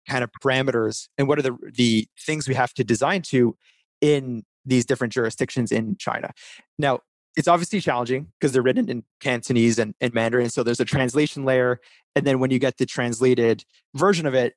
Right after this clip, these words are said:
it's still difficult to understand. It's just as hard as it is here in the U S. And there was certainly, like, a lot of frustration. I was like, "This, this is a very inefficient way to design."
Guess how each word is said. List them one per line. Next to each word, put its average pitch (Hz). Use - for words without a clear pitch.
it's -
still 190
difficult 139
to 135
understand. 113
It's 139
just 151
as 139
hard 123
as 110
it 123
is 117
here 131
in 113
the 113
U 123
S. 117
And 113
there 175
was 180
certainly, 220
like, 226
a 147
lot 135
of 139
frustration. 123
I 139
was 120
like, 117
"This, 151
this 147
is 175
a 147
very 123
inefficient 127
way 117
to 143
design." 120